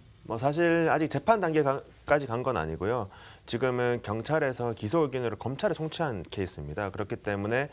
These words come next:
아직 검찰 측의 판단이 필요한 상황이고요. 검찰에서도 과연 마진 거래가 도박에 해당하느냐 여부를 가지고 많은 법리 검토를 할 겁니다. 이 부분에 대해서는 사실 지금은 법조계에서 많은 논란이 있긴 합니다. 여기 대해서 뭐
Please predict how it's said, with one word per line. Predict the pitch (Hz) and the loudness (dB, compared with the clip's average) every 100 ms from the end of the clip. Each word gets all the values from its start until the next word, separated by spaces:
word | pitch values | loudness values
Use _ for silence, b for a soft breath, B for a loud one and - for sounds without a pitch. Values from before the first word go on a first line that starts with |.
| B B - | B B -4
아직 | 110 117 | -2 -2
검찰 | - 127 185 180 | -4 -2 0 -2
측의 | - 151 135 | -2 -4 -2
판단이 | 160 156 156 147 117 | -4 -2 -2 -2 -2
필요한 | - 208 147 | 0 0 0
상황이고요. | 104 82 78 78 104 95 B B B | -2 -6 -6 -4 -4 -6 B B B
검찰에서도 | 127 139 170 165 156 151 151 147 143 | -2 0 2 2 0 0 2 2 0
과연 | 98 131 113 | -2 -2 0
마진 | 82 127 143 | 0 0 0
거래가 | 123 127 117 110 107 | 0 0 -2 -2 -2
도박에 | 107 120 113 | 0 0 0
해당하느냐 | 113 156 160 160 160 101 82 76 - | -2 -2 -4 -2 -2 -2 -2 -4 -4
여부를 | 98 113 110 | -4 -2 -2
가지고 | 85 82 87 117 156 170 B B - | -2 -6 -2 2 2 0 B B -2
많은 | 98 117 110 | 0 0 -2
법리 | 107 120 131 | -4 -2 -2
검토를 | 110 113 110 | -2 -4 -4
할 | 143 | -4
겁니다. | 123 87 78 76 | -4 -4 -4 -6
이 | 107 156 165 | -2 0 0
부분에 | - 120 123 110 | -2 -2 0 2
대해서는 | 104 95 101 127 165 185 B B | 0 -2 -2 0 -2 -4 B B
사실 | - 107 120 113 | -6 -2 0 -2
지금은 | 110 117 127 117 | -2 -2 0 0
법조계에서 | 107 - 156 131 117 | -4 -2 0 0 0
많은 | 90 107 | -2 0
논란이 | 92 110 127 104 | 0 2 2 -2
있긴 | - 117 | -4 -4
합니다. | 123 117 78 76 B B B B B | -2 -4 -4 -6 B B B B B
여기 | 131 151 | 4 6
대해서 | 143 143 139 | 6 2 2
뭐 | 95 90 | 2 2